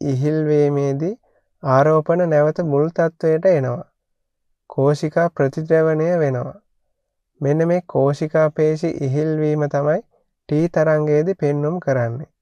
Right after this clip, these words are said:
හරි, මේ ඔක්කොම එකතු වෙලා අන්තිමේදී ඊ සී ජී සටහන කියන්නේ අපේ හෘදය පුරා එස් ඒ ගැටයෙන් ජනනය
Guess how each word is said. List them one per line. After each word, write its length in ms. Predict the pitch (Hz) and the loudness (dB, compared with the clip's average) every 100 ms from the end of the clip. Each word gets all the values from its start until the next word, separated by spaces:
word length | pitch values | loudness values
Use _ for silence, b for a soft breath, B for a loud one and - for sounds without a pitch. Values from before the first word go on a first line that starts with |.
| _ _ _ _ _ - | _ _ _ _ _ 2
හරි, 240 | 156 156 | 4 4
මේ 220 | 139 151 160 | 2 0 2
ඔක්කොම 420 | 139 131 - 160 151 | -2 -2 -4 -2 -2
එකතු 340 | 147 147 151 | -2 -2 0
වෙලා 220 | 151 170 - | 0 0 -4
අන්තිමේදී 760 | - 139 147 151 151 156 165 - - | -6 -6 -4 -4 -2 -2 -4 -8 -6
ඊ 200 | 135 143 - | -4 -4 -4
සී 160 | 151 147 | -4 -2
ජී 160 | 156 147 | -4 -2
සටහන 440 | 143 147 147 143 | -2 -2 -2 -4
කියන්නේ 480 | 143 143 139 143 180 - _ _ _ _ _ | -4 -4 -2 -4 -8 -12 _ _ _ _ _
අපේ 300 | 131 - 151 | -6 4 4
හෘදය 540 | 139 147 143 143 147 147 | 6 2 0 2 2 2
පුරා 360 | 147 139 151 175 - | 2 2 2 0 -4
එස් 240 | 123 - 147 | -6 -2 2
ඒ 120 | 143 | 4
ගැටයෙන් 540 | 143 143 143 143 143 139 | 4 0 0 0 0 0
ජනනය 420 | 135 139 139 139 | 0 2 0 0